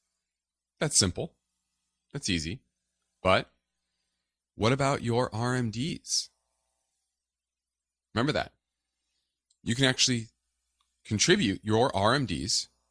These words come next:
directly to a charity. Then you don't have to worry about the rigmarole of taking that and then writing, you know, donating it and writing that off. It can go directly to the charity,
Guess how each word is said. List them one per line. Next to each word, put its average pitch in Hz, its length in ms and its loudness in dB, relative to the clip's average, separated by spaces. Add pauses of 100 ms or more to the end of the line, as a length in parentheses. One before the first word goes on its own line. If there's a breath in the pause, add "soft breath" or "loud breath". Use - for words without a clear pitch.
(140)
directly 110 800 2
to 95 400 0 (340)
a - 40 -16
charity. 185 360 -2 (800)
Then 101 100 -2
you 110 60 4
don't 117 60 2
have 113 60 -12
to 131 80 -2
worry 143 260 0
about - 280 0 (600)
the 104 80 -2
rigmarole 92 720 -2 (540)
of 92 480 2 (840)
taking 113 400 2
that 101 440 2
and 85 120 -10
then 80 180 -6
writing, 92 520 2 (180)
you 90 100 -8
know, 76 160 -8 (300)
donating 101 400 2
it 104 140 -8
and 87 80 -12
writing 87 360 -4 (360)
that 92 160 -6
off. 135 260 -6
It 95 40 -18
can 98 80 -8
go 95 80 -4
directly 90 520 -2
to 92 120 -4
the 80 100 -10
charity, 113 440 -2